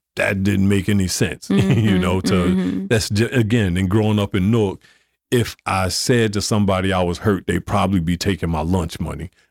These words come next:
Speaker 1: that was my mindset as I grew up. So,
Speaker 2: Yes.
Speaker 1: no, some things you just didn't do. Um,
Speaker 2: Yeah.
Speaker 1: my father, as a matter of fact, told me at six years old,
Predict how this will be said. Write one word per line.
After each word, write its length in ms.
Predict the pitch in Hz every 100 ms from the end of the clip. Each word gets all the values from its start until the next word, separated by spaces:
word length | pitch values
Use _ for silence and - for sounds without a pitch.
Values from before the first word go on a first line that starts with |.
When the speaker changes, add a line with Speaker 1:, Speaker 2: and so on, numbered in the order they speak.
| _
Speaker 1:
that 300 | 90 110 113
was 180 | 104 85
my 160 | 95 87
mindset 580 | 92 87 78 - 85 76
as 120 | 71
I 140 | 76
grew 260 | 76 76 85
up. 180 | 78 -
So, 80 | 170
Speaker 2:
Yes. 400 | 170 165 170 - -
Speaker 1:
no, 360 | 127 117 90 -
some 280 | - 113 107
things 280 | 107 98
you 60 | 110
just 340 | 95 95 90
didn't 340 | 104 98 92 92
do. 200 | 107 85
Um, 160 | 80
Speaker 2:
Yeah. 120 | 82 80
Speaker 1:
my 60 |
father, 380 | - 107 104 85
as 80 | 80
a 40 |
matter 160 | 82 82
of 80 | 76
fact, 220 | 90 82
told 280 | - 87 82
me 220 | 85 78 - _ _ _ _ _ -
at 80 | 92
six 300 | - 95 -
years 200 | 87 85
old, 340 | 101 78 71